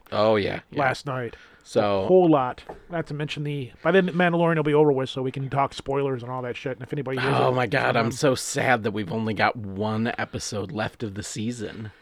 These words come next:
Speaker 2: Yeah.
Speaker 1: But
Speaker 2: Um, well, let me make my predictions now. I already made
Speaker 1: Oh,
Speaker 2: them.
Speaker 1: oh, I have 'em written down. So these are, these are Roigen's official predictions for the season finale of The Mandalorian. We are going to find out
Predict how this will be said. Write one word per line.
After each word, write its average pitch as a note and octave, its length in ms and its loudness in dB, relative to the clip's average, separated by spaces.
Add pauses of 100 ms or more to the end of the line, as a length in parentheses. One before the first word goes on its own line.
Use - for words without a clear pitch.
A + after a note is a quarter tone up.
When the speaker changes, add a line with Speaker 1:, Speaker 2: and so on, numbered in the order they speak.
(380)
Speaker 2:
Yeah. G3+ 460 6 (360)
Speaker 1:
But F3 320 8
Speaker 2:
Um, E3 380 -2 (500)
well, G#3 100 10
let A#3+ 120 8
me C#4+ 100 6
make B3+ 180 6
my E3+ 140 4
predictions E3 500 -2
now. D3 160 -2
I C3+ 120 4
already E3+ 180 2
made E3 140 10
Speaker 1:
Oh, A3+ 100 12
Speaker 2:
them. C#3+ 240 -2
Speaker 1:
oh, F3+ 120 8
I D#3 100 10
have F#3+ 120 6
'em G3+ 140 8
written A#3 160 6
down. G#3+ 300 8 (400)
So D#3+ 180 6
these G3 180 6
are, G#3 240 12
these D3 320 8
are A#2 220 6
Roigen's D#3+ 760 6
official G#3 680 6
predictions D3 720 4 (260)
for C#3+ 120 4
the A#2+ 120 0
season F#3 580 4
finale D3+ 680 8
of A#2 180 -2
The A#2 80 4
Mandalorian. A#2 840 6 (720)
We D#3 520 10
are D3 180 8
going C#3+ 300 6
to B2+ 120 4
find E3 400 4
out F3 380 8